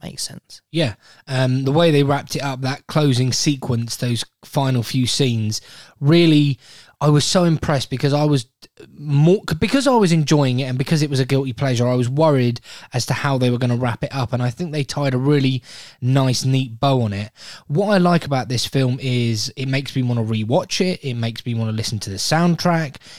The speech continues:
Speaker 2: it makes me wanna dive in and study some of the, uh, actors in it, and it also makes me wanna see the, the, the musical. Um, so I would class this film overall as a success. If you have seen the musical on,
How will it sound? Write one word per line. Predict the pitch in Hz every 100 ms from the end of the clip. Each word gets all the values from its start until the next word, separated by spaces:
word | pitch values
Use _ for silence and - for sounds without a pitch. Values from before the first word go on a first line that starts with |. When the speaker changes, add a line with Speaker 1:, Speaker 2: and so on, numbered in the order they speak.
| -
Speaker 2:
it | 117
makes | 113 117 -
me | 123
wanna | 117 113
dive | 110 120 117 113
in | 113
and | 107
study | - - 117 117
some | - 117
of | 110
the, | 110 107 110 104
uh, | 107 -
actors | 147 175 170 156
in | 160
it, | 160 - - -
and | 143 160
it |
also | 190 185 165
makes | 151 139
me | 143
wanna | 139 135
see | - 139 127
the, | 127 127 127 131 123
the, | 131
the | 139 143
musical. | 165 226 165 - 107 98 -
Um, | 127 123 123 123 131 -
so | - - 156 151 -
I | 165
would | 208 208
class | - 160 135 -
this | 127
film | - 139 127 135
overall | 147 151 131 123 120 117 117 - - - -
as | 139 135
a | 120
success. | - 131 - 208 156 165
If | 156
you | 202 196
have | 180 202
seen | - - 226 220
the | 135
musical | 127 120 110 - 117 135 135
on, | 135 123